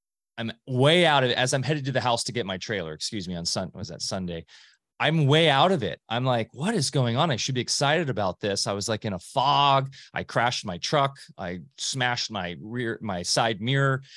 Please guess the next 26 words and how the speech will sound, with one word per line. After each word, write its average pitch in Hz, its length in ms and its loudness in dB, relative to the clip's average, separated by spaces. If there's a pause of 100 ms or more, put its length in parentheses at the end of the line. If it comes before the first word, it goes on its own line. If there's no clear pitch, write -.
(600)
And 131 520 2 (160)
it's 123 180 -4
like 147 260 4
my 120 320 2
higher 143 320 4
self 127 440 4 (380)
was 113 360 -2
warning 135 440 2
me 104 140 -2
about 90 320 0
something. 85 600 -4
And 104 180 -4
I 104 40 -2
was 98 140 -6
like, 95 140 -12
"There's 143 220 -2
something 92 480 -4
really 107 360 0
wrong." 90 460 -2 (640)
And 123 140 0
then 127 140 0
boom, 110 520 2 (160)
uh, 101 240 0
my 104 300 0
parents, 143 560 0 (160)
um, 101 540 -2